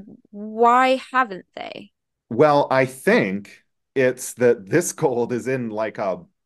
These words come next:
Speaker 2: they haven't found it. Uh, it's, like, in a box. Um,
Speaker 1: Oh.
Speaker 2: and
Speaker 1: It's very expensive
Speaker 2: I think it's
Speaker 1: to
Speaker 2: hard to get
Speaker 1: do it.
Speaker 2: to. I,
Speaker 1: Yeah.
Speaker 2: I think it was in a different part of the ship. I mean, your Captain Herndon, you're sailing along, you've got all these people with gold. You don't really want them to know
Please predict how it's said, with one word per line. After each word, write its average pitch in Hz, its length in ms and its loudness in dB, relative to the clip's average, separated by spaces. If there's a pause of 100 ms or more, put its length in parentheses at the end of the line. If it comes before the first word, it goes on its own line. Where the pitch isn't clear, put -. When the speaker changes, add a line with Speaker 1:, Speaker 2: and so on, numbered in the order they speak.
Speaker 2:
they 147 120 2
haven't 180 180 0
found 160 460 -8
it. 78 320 -10
Uh, 113 180 -6
it's, 120 180 -10
like, 135 160 -2
in 135 60 -2
a 120 80 2
box. - 640 -4 (680)
Um, - 0 -
Speaker 1:
Oh. 107 640 2
Speaker 2:
and 113 540 0
Speaker 1:
It's - 1200 -20
very 202 200 4
expensive 160 500 -4
Speaker 2:
I 131 60 0
think 147 160 -2
it's - 120 -4
Speaker 1:
to 170 80 -2
Speaker 2:
hard 143 180 2
to 143 60 -2
get 139 180 2
Speaker 1:
do 139 60 -2
it. 131 100 0
Speaker 2:
to. 151 240 4
I, 123 80 0
Speaker 1:
Yeah. 131 160 0
Speaker 2:
I - 40 -6
think 160 220 -8
it 165 60 -2
was 135 120 -2
in 139 60 -2
a 120 60 0
different 120 320 -4
part 127 240 -2
of 117 60 -2
the 120 60 -2
ship. - 460 -2 (380)
I 123 60 -6
mean, 131 200 0
your 139 400 2
Captain 143 380 -6
Herndon, 123 480 -4
you're 110 100 -6
sailing 120 420 -2
along, 110 340 -4
you've 107 120 -12
got 117 220 -2
all 117 100 0
these 113 160 -8
people 117 240 -10
with 110 140 -10
gold. 113 280 -2
You 135 140 -4
don't 185 220 -4
really 143 240 2
want 131 220 0
them 120 120 -8
to 107 80 -6
know 110 480 -4